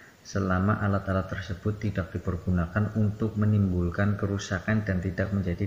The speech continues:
tanda-tanda orang fasik, kecuali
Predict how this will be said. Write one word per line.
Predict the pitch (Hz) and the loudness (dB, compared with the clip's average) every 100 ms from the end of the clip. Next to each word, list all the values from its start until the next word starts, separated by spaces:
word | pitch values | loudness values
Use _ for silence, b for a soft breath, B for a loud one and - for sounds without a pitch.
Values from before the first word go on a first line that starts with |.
| 101 | 0
tanda-tanda | 104 95 90 90 92 87 98 - | 2 4 2 2 2 2 2 0
orang | 95 92 | 0 -2
fasik, | - 92 - 107 107 - B B B B - | -2 -2 0 -2 -2 -8 B B B B 0
kecuali | 104 - - 113 98 95 | 0 0 0 2 4 4